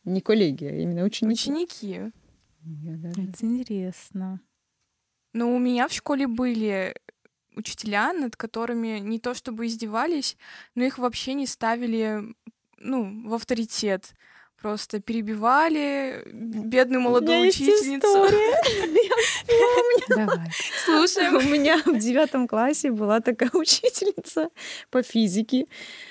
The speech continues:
Speaker 1: А, весь класс реально не понимал физику, даже те, кто пытались ее понимать. Вот. И я вообще этот предмет, ну, м, наверно, надо было мимо его проходить, но я была такая,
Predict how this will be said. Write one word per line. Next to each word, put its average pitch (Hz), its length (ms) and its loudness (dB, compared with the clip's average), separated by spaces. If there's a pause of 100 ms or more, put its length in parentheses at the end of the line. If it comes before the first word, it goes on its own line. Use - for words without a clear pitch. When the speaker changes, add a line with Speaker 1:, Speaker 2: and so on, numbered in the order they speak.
(160)
Speaker 1:
А, 175 320 -2
весь 240 200 2
класс 196 280 0
реально 185 320 2
не 214 180 2
понимал 165 400 -6
физику, 190 440 -2
даже 175 220 0
те, - 120 -2
кто - 160 -4
пытались 160 640 0
ее 175 140 2
понимать. 196 500 0 (460)
Вот. 180 460 2 (160)
И 190 480 4 (800)
я 214 180 4
вообще 190 320 2
этот 180 180 -2
предмет, 196 400 0 (140)
ну, 208 300 0 (120)
м, - 140 -10 (120)
наверно, 262 440 2
надо 226 260 2
было 196 180 0
мимо 156 300 0
его 139 160 -8
проходить, 285 680 -2
но 196 360 -2 (320)
я 240 220 0
была 196 420 -2 (920)
такая, 160 480 -8